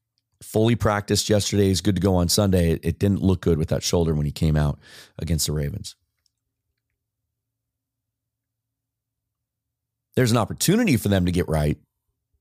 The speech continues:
but I didn't. <laughs> I don't know. A, a game like that makes you question everything, doesn't it? Remember the last time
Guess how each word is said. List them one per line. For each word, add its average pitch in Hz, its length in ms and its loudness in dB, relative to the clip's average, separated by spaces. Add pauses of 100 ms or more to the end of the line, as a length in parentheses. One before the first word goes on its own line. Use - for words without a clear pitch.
(2000)
but - 180 -6
I 113 200 -2
didn't. - 320 -10 (960)
<laughs> - 20 0 (2750)
I 107 160 0
don't 139 140 2
know. 190 260 -2 (180)
A, 117 220 0
a 123 60 0
game 147 240 0
like 139 160 0
that 151 180 0
makes 120 420 2
you 123 140 0
question 139 840 0
everything, 147 540 -4 (340)
doesn't 98 260 4
it? 170 140 0 (2750)
Remember 151 160 2
the 127 40 4
last 113 300 0
time 131 380 -2